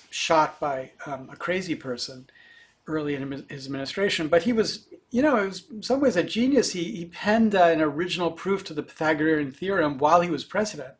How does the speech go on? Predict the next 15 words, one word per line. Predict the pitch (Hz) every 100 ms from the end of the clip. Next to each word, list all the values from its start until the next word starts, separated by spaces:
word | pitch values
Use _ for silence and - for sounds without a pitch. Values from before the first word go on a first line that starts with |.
| -
Um, | 147 135 131 - - - - _ _ -
and, | 160 156
uh, | 147
he | 143 175
had | 165
a | 156 143 170
deep | 185 -
commitment | 175 160 165 147 135
to | 151
civil | 180 156
rights, | 156 233 214 160 -
which | 170 160 - - - _ _ -
at | 160
that | 180 185 -
moment, | 160 220 226 151 151 151